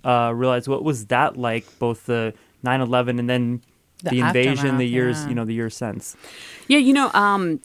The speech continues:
Speaker 3: I, I, I really honestly didn't really understand, you know, the, the, the impact. You know, um, I, I saw the video just like everybody else did in the Bay Area. You know, you see,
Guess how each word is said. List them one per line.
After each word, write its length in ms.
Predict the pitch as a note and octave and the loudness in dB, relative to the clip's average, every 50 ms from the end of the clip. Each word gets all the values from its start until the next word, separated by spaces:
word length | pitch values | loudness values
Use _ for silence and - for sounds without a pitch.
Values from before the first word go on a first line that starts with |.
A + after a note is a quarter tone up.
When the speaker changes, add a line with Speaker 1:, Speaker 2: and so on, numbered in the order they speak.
| - - - | -8 -4 -2
Speaker 3:
I, 100 | F#3 - - | -2 -2 0
I, 380 | - F#3+ - - G#3 A3+ C4+ C4 - - | 0 0 2 2 2 4 2 2 2 2
I 120 | G3+ A#3+ B3+ | 2 2 2
really 360 | G#3+ F3+ E3+ G#3 A#3 A#3+ A3 | 0 0 0 0 0 2 2
honestly 440 | - D#3 F#3 G3+ G#3 - - A3 G3 | 4 4 4 2 2 -2 -2 -4 -2
didn't 340 | C#3+ - F3 F3 F#3+ - - | 0 0 0 0 0 -2 -4
really 480 | D3+ D#3+ F3 F3 F3 E3+ E3 D#3 - - - | -2 -2 -2 0 0 0 -2 -2 -4 -4 -2
understand, 880 | F3 D#3+ C#3+ C#3 - - - - - D#3+ D3 C#3+ C3 B2+ A#2+ - - - - _ _ _ | -2 -2 -2 -2 -4 -6 -8 -6 -4 -2 -2 -2 -2 -4 -6 -8 -12 -18 -20 _ _ _
you 120 | - D#3 D3 | -2 -2 0
know, 80 | C#3+ C#3 | 0 -2
the, 120 | - - - _ - | -4 -8 -10 _ -8
the, 160 | E3 C3+ D#3 - | -6 -6 -4 -6
the 380 | E3 C#3+ - - D3 - D#3 - _ - | -8 -12 -10 -8 -4 -4 -4 -2 _ 2
impact. 760 | F3+ E3+ E3 D3+ - - - - - - - - - - _ _ _ - | 4 4 4 2 -2 -8 -12 -12 -12 -14 -16 -18 -18 -20 _ _ _ -10
You 160 | - D3 C#3 | -6 -4 -4
know, 240 | C3+ C3 B2+ B2+ - | -2 -2 -4 -4 -4
um, 400 | - C#3+ C#3 C3+ C3 C3 C3+ - - | -2 0 0 2 2 0 -2 -2 -2
I, 160 | - D#3 D3 - | -2 -2 0 0
I 120 | - D#3 | -2 -2
saw 320 | D3 - - E3 D#3+ D#3+ D#3+ | 0 2 4 6 6 6 4
the 80 | D3+ D#3 | 4 0
video 400 | C#3+ D#3 D3+ D3+ D#3 D3+ D3+ D3 | -2 0 0 2 2 2 2 0
just 200 | - - C#3+ - | -2 -4 -6 -6
like 160 | D#3 C#3 - | -6 -6 -4
everybody 340 | C#3 C#3 D3+ C#3 D3+ C#3+ D3 C#3+ | -4 -4 -2 -2 -2 0 0 0
else 200 | C#3+ C#3+ - - | 0 -2 -4 -6
did 160 | D#3 C#3+ D3+ | -8 -6 -4
in 80 | D3 C#3+ | -4 -4
the 60 | C3+ | -4
Bay 220 | C3+ C#3 C3+ C3+ C3+ | -4 -4 -2 -2 -2
Area. 340 | C3+ C3+ C3+ C3 C3 B2+ B2 | -2 0 0 0 0 0 -2
You 160 | G#2 C3 C#3 | -4 -6 -6
know, 80 | C#3+ | -4
you 140 | C3+ C3 C3+ | -4 -4 -4
see, 420 | C3 - - D3+ C#3+ C#3+ C#3+ C#3+ | -4 -2 0 0 0 0 0 -2